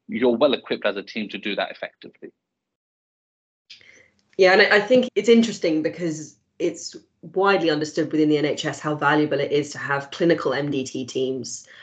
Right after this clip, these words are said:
Speaker 2: with a mixture of professional specialities contributing to the care of patients. But I think something that isn't talked about enough is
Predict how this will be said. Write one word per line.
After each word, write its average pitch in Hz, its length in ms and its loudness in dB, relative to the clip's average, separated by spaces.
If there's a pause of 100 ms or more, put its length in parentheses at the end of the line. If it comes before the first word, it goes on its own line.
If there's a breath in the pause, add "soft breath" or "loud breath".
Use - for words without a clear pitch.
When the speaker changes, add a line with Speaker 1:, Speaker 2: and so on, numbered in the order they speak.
(120)
Speaker 2:
with 156 160 2
a 151 40 2
mixture 151 520 2
of 131 400 -2
professional 151 400 -2
specialities 147 680 -4
contributing 143 640 -4
to - 120 -14
the - 80 -4
care 135 320 2
of 127 140 -6
patients. 127 520 -8
But - 340 -2 (680 loud breath)
I 175 140 4
think 170 360 0
something 165 460 0
that 156 140 4
isn't 156 180 0
talked 160 220 -2
about 143 220 -2
enough 156 460 0
is 143 460 -4